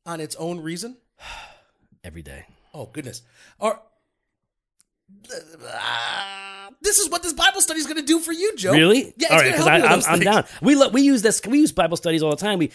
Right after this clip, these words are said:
Speaker 2: we like to equip our small group leaders, like, get
Speaker 1: Mm-hmm.
Speaker 2: in on this. Our D, our D Gs, our discipleship groups.
Speaker 1: That's right.
Speaker 2: We love to give them resources they can go. This sounds like one of those resources.
Speaker 1: And you know what? This study will help. It's got,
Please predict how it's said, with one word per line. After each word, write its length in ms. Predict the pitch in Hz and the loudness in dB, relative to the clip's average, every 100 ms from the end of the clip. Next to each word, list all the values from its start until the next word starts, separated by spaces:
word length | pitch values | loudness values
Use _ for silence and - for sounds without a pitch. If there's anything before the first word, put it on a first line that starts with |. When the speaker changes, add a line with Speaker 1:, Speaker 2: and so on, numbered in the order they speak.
| - | -4
Speaker 2:
we 80 | 160 | 0
like 100 | 175 | 2
to 100 | 160 | 2
equip 240 | 143 175 | 0 -2
our 80 | 139 | -2
small 220 | 120 180 | -2 -2
group 160 | 175 170 | -2 0
leaders, 240 | 175 165 | 0 2
like, 160 | 147 196 | 0 0
get 80 | 196 | 0
Speaker 1:
Mm-hmm. 80 | 214 | 2
Speaker 2:
in 80 | 202 | 2
on 120 | 196 | 0
this. 200 | 196 190 - - | 0 -2 -8 -8
Our 100 | 120 | -4
D, 200 | 135 156 | -4 -4
our 100 | 123 | -4
D 220 | 123 175 202 | -2 -2 -2
Gs, 320 | 175 196 160 | -2 -2 -2
our 80 | 123 | -2
discipleship 480 | 123 190 180 185 | -2 -4 -4 -6
groups. 140 | 170 165 | -4 -4
Speaker 1:
That's 140 | 156 | -4
right. 140 | 165 135 | -4 0
Speaker 2:
We 80 | |
love 120 | 175 147 | 0 0
to 60 | |
give 140 | 147 208 | 0 0
them 100 | 220 | 0
resources 440 | 233 170 147 151 | 0 -2 -4 -4
they 120 | 156 | -4
can 100 | 156 | -4
go. 160 | 170 151 | -2 -2
This 180 | 151 - | -2 -4
sounds 220 | 170 156 | -4 -4
like 100 | 151 | -4
one 80 | 151 | -4
of 40 | |
those 120 | 143 | -4
resources. 360 | 135 - 101 - | -6 -8 -12 -8
Speaker 1:
And 100 | 180 | -4
you 60 | 214 | -2
know 60 | |
what? 140 | 220 190 | -2 -2
This 240 | 226 - | -4 -6
study 280 | - - 220 | -8 -8 -8
will 120 | 180 | -10
help. 300 | 147 185 185 151 | -8 -6 -8 -10
It's 220 | 147 143 | -14 -10
got, 200 | 151 131 | -12 -8